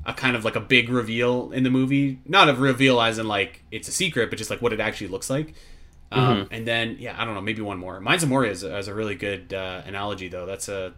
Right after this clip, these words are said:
Speaker 1: that's spot on. Um, okay, let's have some more fun here, Goo.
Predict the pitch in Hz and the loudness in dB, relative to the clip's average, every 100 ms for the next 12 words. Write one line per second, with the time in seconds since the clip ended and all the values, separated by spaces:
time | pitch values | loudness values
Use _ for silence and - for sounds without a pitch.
0 | - 107 117 - 113 101 101 95 90 - | -10 -6 -4 -2 0 -2 -2 -6 -8 -14
1 | - - - - - 113 120 120 - - | -12 -12 -12 -10 0 6 6 4 -2 -14
2 | - - - - 170 180 170 113 95 - | -14 -14 -14 0 6 10 12 10 6 -10
3 | - - 143 151 160 135 143 135 131 - | -18 -10 -4 4 4 4 4 4 4 2
4 | 123 110 110 107 92 104 101 | -2 -2 -2 -2 -2 -2 -2